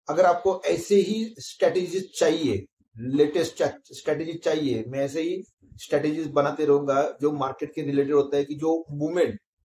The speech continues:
जो trend के साथ चलती है, और ऐसे trade करके आप earning कर सकते हो। हंड्रेड परसेंट नहीं,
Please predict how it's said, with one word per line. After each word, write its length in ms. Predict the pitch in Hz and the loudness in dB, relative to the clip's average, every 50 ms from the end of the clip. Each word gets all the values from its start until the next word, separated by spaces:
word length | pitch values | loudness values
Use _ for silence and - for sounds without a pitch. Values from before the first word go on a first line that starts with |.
| - | -8
जो 120 | 139 160 160 | -6 -6 -6
trend 440 | - - - 165 165 165 170 165 | -6 -4 -2 0 0 0 0 -2
के 160 | - 185 185 185 | 0 0 0 0
साथ 220 | - - 165 151 | 0 -2 -4 -4
चलती 420 | - - - 151 151 151 165 165 | -2 -2 -2 -2 -2 -2 -2 -2
है, 180 | 160 160 160 - - _ _ _ _ _ _ - | -2 -2 -4 -6 -10 _ _ _ _ _ _ 0
और 180 | 147 156 156 - | 0 0 0 -2
ऐसे 220 | 156 139 - 185 | -4 -2 -2 -2
trade 380 | 185 185 - 170 170 175 170 - | -4 -2 -2 -2 -2 -2 0 0
करके 540 | - 170 165 156 - - 185 180 180 - - _ _ _ _ _ _ _ _ _ _ - | 2 2 2 0 -2 -6 -4 -4 -4 -6 -12 _ _ _ _ _ _ _ _ _ _ 0
आप 300 | 147 147 - - - _ _ - | 0 0 0 -2 -6 _ _ -2
earning 380 | - - 160 170 190 190 190 - | -2 0 0 -2 -4 -4 0 2
कर 120 | 170 160 | 2 2
सकते 340 | - - 160 - - - 120 | 2 2 -2 -6 -6 -6 -6
हो। 140 | 101 95 - - _ _ _ _ _ _ _ _ _ _ _ _ _ _ _ _ _ _ _ _ _ - | -6 -6 -10 -16 _ _ _ _ _ _ _ _ _ _ _ _ _ _ _ _ _ _ _ _ _ -4
हंड्रेड 340 | 147 170 170 214 214 208 233 | 0 4 4 4 4 4 4
परसेंट 300 | 214 202 208 214 208 214 | 2 4 4 2 2 2
नहीं, 240 | 214 214 208 214 | 0 0 -2 -2